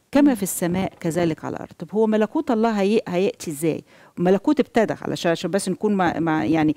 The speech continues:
Speaker 1: الملكوت اتفتح بمعنى أصح، الباب ات-، باب مفتوح. إنما هو ساب ولاده،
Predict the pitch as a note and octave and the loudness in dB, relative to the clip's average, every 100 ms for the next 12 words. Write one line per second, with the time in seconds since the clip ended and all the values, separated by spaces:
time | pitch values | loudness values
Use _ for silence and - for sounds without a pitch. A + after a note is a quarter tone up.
0 | - - - F3+ F#3 F#3 C#4+ C4 - G#3+ | -4 -18 0 2 4 2 4 0 2 -2
1 | - - - D#3 D#3+ D#3 D3 D3+ - - | -2 -10 -6 -2 0 0 -2 -6 -8 -4
2 | D#3+ D#3 G#3 A3 - E3+ G3+ G3 E3 - | -2 2 2 0 -6 -2 0 0 -4 -4
3 | D3+ - - - - - G#3 A3+ A3+ A#3+ | -6 -8 -20 -20 -14 -2 2 4 2 2
4 | A3+ - E4 E4 A#3 G#3+ F#3+ D3 G3 | 2 2 2 2 0 2 2 0 -6